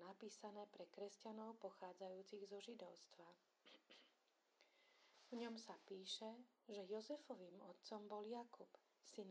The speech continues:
Matana, kým evanjelista Lukáš uvádza, že otcom Jozefa je Heli, ktorý bol synom Matata. Zámerom evanjelistov však nebolo podať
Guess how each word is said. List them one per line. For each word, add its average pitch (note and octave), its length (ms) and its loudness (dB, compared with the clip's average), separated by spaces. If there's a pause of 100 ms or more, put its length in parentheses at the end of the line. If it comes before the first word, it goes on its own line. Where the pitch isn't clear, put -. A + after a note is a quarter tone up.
Matana, F#3 600 -6 (880)
kým A#3 200 6
evanjelista B3 800 6
Lukáš G3+ 480 0
uvádza, F3+ 480 -2 (420)
že G#3 220 2
otcom B3 440 2
Jozefa F#3+ 440 -4
je A3 160 2 (120)
Heli, B3 260 4 (180)
ktorý F#3 280 -6
bol F#3 180 -2
synom G3+ 460 -2 (160)
Matata. E3 520 -6 (2000)
Zámerom G3 640 2 (160)
evanjelistov G3+ 760 0
však - 240 -2
nebolo A3 520 4
podať - 360 -4